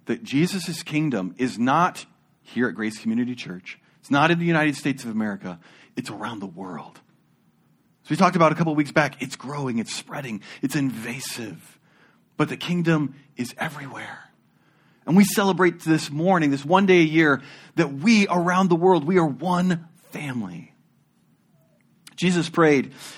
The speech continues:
in John seventeen. We'll actually be preaching through this next week. "I do not ask for these only, but also for those who believe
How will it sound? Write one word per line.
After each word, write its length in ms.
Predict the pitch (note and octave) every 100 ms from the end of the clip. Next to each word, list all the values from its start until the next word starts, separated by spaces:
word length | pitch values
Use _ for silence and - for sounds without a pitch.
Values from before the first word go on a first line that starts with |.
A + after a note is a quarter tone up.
| -
in 160 | C#3 C#3+
John 300 | D3+ D3+ D#3
seventeen. 800 | E3 C#3+ C3+ - D3 C3 G#2 - -
We'll 140 | B2 C3+
actually 260 | C#3+ D3
be 140 | C3+ C3
preaching 400 | D3 C3+ C3 B2+
through 140 | C#3+
this 260 | A#2+ G#2 B2+
next 420 | B2 C3 B2+ -
week. 380 | C#3 B2 - - _ - _ _ _ _ _ _ _
"I 100 | -
do 120 | D#3 G#3
not 260 | G#3 G#3 -
ask 440 | E3+ F#3 - - _ _ _ _ _ _ _ _ _ _ _ _
for 140 | - E3+
these 280 | F#3 G3
only, 280 | - F3+ F3+
but 160 | F3 E3+
also 380 | D#3+ E3 F3+ F3
for 140 | E3+
those 340 | D3 D#3+ E3+
who 80 | E3+
believe 680 | E3 D3 D#3+ E3 E3 E3